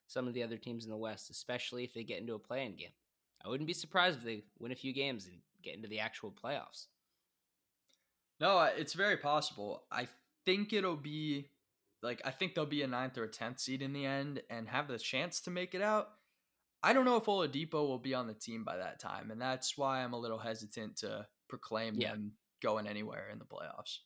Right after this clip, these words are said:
Speaker 1: Absolutely. I'll move on to my next team, the New Orleans Pelicans, who are now on a three-game winning streak. They look a lot better, at least defensively. And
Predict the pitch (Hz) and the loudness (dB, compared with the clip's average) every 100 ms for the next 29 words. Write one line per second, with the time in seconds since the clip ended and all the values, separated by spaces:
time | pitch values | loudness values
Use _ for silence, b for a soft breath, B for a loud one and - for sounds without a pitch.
0 | _ _ _ - 98 - 101 95 - 98 | _ _ _ -8 -8 -8 -8 -10 -12 -14
1 | - _ _ _ _ _ _ _ _ _ | -18 _ _ _ _ _ _ _ _ _
2 | _ _ _ _ _ _ _ _ - 127 | _ _ _ _ _ _ _ _ -2 2
3 | 143 147 143 135 127 131 147 - - 101 | 4 6 6 6 4 2 0 -4 -6 -6
4 | 82 - 117 117 135 160 165 160 151 147 | -8 -16 -8 -2 0 2 2 2 0 -4
5 | - 143 156 - - - - - _ _ | -2 -2 -2 -6 -14 -10 -12 -12 _ _
6 | _ 104 101 104 117 120 123 120 - _ | _ -6 -6 -4 -4 -2 -2 -4 -10 _
7 | _ _ _ 117 117 98 - - 127 170 | _ _ _ -8 -8 -8 -12 -8 -2 -2
8 | 175 165 143 123 135 190 - - 220 226 | 0 0 2 0 0 -2 -4 -6 -8 -8
9 | - _ _ _ _ - 123 135 - _ | -18 _ _ _ _ -6 -4 -6 -12 _
10 | _ _ - 113 113 131 - 113 120 143 | _ _ -8 -4 -2 -2 -4 -4 0 0
11 | 151 - _ - 127 110 - - 104 123 | -2 -8 _ -10 -8 -8 -14 -8 -4 -4
12 | - 151 170 185 185 b b b _ _ | -4 -4 -2 -4 -6 b b b _ _
13 | _ - 123 120 120 | _ -4 -2 -2 -4